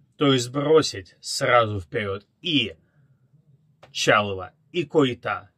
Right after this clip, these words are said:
и там же Мусаева. И рассчитывать на то, что кто-то из них что-то создаст. По факту, проблема заключалась в том, что мяч до них практически не доходил.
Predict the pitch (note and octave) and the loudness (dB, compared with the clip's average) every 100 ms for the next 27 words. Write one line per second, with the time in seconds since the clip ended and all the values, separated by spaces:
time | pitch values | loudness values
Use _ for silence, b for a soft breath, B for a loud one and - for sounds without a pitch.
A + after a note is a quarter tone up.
0 | _ _ _ _ F#3 F3+ F3 _ F3 D3+ | _ _ _ _ -4 -2 -4 _ 2 2
1 | C3 C3+ B2+ - B2 G2+ F#2 F2+ - b | 0 -2 -2 -6 -6 -6 -6 -12 -18 b
2 | b b b b b - D3 D3+ D3 - | b b b b b -4 0 2 2 0
3 | D#3 D3 B2+ B2+ B2 E3 D3+ B2+ - - | -4 -6 -8 -8 -6 -6 -6 -8 -12 -6
4 | C#3+ - A2 F#2+ A#2 D#3+ F3 - A#2+ A2 | -6 -4 -6 -6 -6 -6 -6 -6 -6 -4
5 | G#2 A#2 G2 F#2 F2+ - - _ _ _ | -6 -6 -6 -8 -12 -14 -16 _ _ _
6 | - B2+ - F3+ F3+ G2+ E2+ _ _ _ | -6 -6 0 0 0 -8 -14 _ _ _
7 | _ _ _ D3 C3 C3+ C#3+ C3 A#2 A#2+ | _ _ _ 0 2 2 -2 -2 -4 -6
8 | C3+ - B2+ A#2+ - - E3 C#3+ - A2+ | -8 -4 -4 -4 -6 -6 -6 -6 -8 -8
9 | A2+ D3 E3 A#2 A2 G#2 G2 - _ _ | -6 -6 -6 -8 -10 -12 -12 -16 _ _
10 | _ _ _ C#3 C#3 D#3 D3+ - G3 - | _ _ _ -4 -2 -4 -8 -10 -10 -8
11 | F3 - E3 D#3 D3 C3+ - A2+ F#2+ F2+ | -10 -6 -6 -4 -6 -6 -8 -12 -12 -16